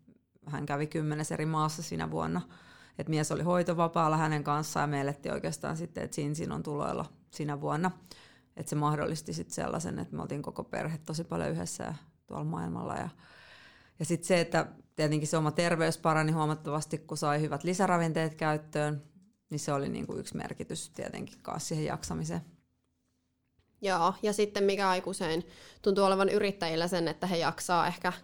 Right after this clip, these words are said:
Speaker 2: keskimäärin tehdä enemmän niitä töitä ja kestää sitä stressiä, just se, että kun se työ on semmoista merkityksellistä ja siitä nauttii, niin se
Speaker 1: Niin.
Speaker 2: varmasti tuo tosi paljon sitä
Speaker 1: Kyllä.
Speaker 2: virtaa siihen arkeen.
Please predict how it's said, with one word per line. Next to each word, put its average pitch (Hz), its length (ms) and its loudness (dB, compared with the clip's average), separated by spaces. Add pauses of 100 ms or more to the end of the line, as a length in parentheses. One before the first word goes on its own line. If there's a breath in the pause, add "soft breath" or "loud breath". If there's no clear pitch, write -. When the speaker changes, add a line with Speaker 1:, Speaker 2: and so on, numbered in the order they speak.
Speaker 2:
keskimäärin 175 580 0
tehdä 185 160 0
enemmän 175 380 4
niitä 160 280 2 (360 loud breath)
töitä 175 420 4
ja 160 260 2
kestää 175 300 0
sitä 180 140 -2
stressiä, 175 540 0
just 170 200 0
se, 160 180 0
että 147 160 -8
kun 170 140 -2
se 139 280 -2 (180)
työ 170 300 4
on 156 120 4
semmoista 175 260 0
merkityksellistä 175 840 0
ja 170 100 2
siitä 196 260 0
nauttii, 165 400 2
niin 156 140 2
se 180 60 4
Speaker 1:
Niin. 175 60 2
Speaker 2:
varmasti 180 360 2
tuo 180 280 0
tosi 214 200 0
paljon 214 380 2
sitä 226 220 2
Speaker 1:
Kyllä. 170 160 0 (240 loud breath)
Speaker 2:
virtaa 202 460 6
siihen 180 300 2
arkeen. 185 680 2